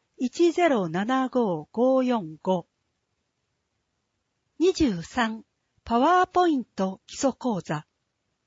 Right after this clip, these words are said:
時、六月一日から二十二日の毎週月曜日、午前九時十五分から正午。ところ、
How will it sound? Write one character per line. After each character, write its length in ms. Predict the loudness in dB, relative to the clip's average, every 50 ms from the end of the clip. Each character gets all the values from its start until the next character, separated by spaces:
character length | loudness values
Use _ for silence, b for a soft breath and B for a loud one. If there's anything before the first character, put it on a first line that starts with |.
| _ _ _ _ _ _ _ _ _ _ _ _ _ _ _ -10
時、 420 | -8 -8 -8 -6 -6 -6 -6 -6 _ _ _ _ _ _ _ _ _ _ _ _ _ _ _ _
六 280 | -4 -4 -4 0 0 0
月 260 | 2 0 0 -2 -6
一 280 | -6 -2 -2 -2 0 0
日 300 | -2 -4 -6 -6 -10 -10
か 140 | -6 -4
ら 220 | -2 -2 -4 -6 -8 _ -6
二 160 | -4 -4 -2
十 300 | -2 -2 -2 -2 -2 -2
二 180 | -2 0 0 0
日 320 | 0 -2 -2 -4 -6 -4
の 300 | -4 -2 -4 -4 -6 -10 _ -10
毎 260 | -4 -2 -2 -2 -2
週 320 | -4 -4 -2 -2 -2 -2
月 340 | -2 -4 -4 -4 -4 -4 -2
曜 240 | 0 0 0 -2 -2
日、 220 | -4 -6 -8 -8 b b b b b b b b -4
午 140 | -2 -2 0
前 260 | 0 0 -2 -2 -4
九 180 | -6 -6 -6 -6
時 260 | -4 -4 -6 -6 -8 -8
十 260 | -4 -2 0 0 0
五 160 | 0 0 0
分 300 | 0 -2 -6 -6 -6 -8
か 160 | -6 -4 -4 -2
ら 240 | -2 -2 -4 -6 _ _
正 340 | -12 -6 -4 -2 -2 -4 -4
午。 260 | -4 -6 -6 -6 -8 _ _ _ _ _ _ _ _ _ _ _ _ _ _ _ _ _ _ _ _
と 140 | -4 -4 -4
こ 220 | -2 0 0 0 2
ろ、 240 | 0 0 -2 -4